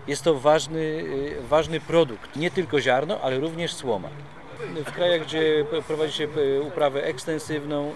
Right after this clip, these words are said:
słoma jest bardzo krótka i tak naprawdę zależy od, na tym, żeby zebrać tylko i wyłącznie ziarno. Tu, że, ponieważ przyjmujemy więcej masy, masy żniwnej,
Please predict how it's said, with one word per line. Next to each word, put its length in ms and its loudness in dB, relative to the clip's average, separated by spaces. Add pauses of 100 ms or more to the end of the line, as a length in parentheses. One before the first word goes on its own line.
słoma 320 -2
jest 140 -4
bardzo 360 2
krótka 440 -4
i 140 -10
tak 140 -4
naprawdę 340 -2
zależy 400 0
od, 80 0 (140)
na 180 0
tym, 180 -10
żeby 300 -4 (320)
zebrać 380 -2
tylko 300 -4
i 100 -4
wyłącznie 720 -4 (100)
ziarno. 360 -2 (680)
Tu, 240 0 (400)
że, 200 -4
ponieważ 360 0
przyjmujemy 500 -4
więcej 420 -4
masy, 340 -4
masy 300 -4
żniwnej, 400 -8